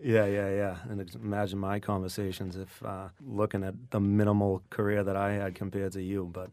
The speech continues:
it's a fun time to watch. And, and you hate to bring this up, but, you know, Tuukka Rask was one of your teammates, and, and, and obviously we're positive guys here. But wha-, what do you think about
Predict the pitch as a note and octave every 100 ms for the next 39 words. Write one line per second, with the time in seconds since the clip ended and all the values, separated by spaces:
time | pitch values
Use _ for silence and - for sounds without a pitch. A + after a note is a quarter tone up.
0 | - - G2+ G#2+ G#2 G2+ G2+ G2 G2+ G2
1 | G2 G2 - G2 G2 G#2 G2 - A#2+ A2+
2 | C3 B2 A2+ B2 G#2+ - B2 - G2+ -
3 | C#3 B2 - C#3+ A#2+ A#2 A2 - G#2 G#2+
4 | G2+ G2+ F#2+ G#2+ G2+ G2 G2 G2+ G2 G#2+
5 | G2 G#2 G2 G2+ G2 G2 G#2+ G2 F#2 G2+
6 | G2 - G2+ G2 G2 F#2 G2 F#2+ F#2+ -
7 | G2 F#2 G2 G#2+ A2+ A#2 C3 C3+ B2+ B2+
8 | B2+ A2+ A2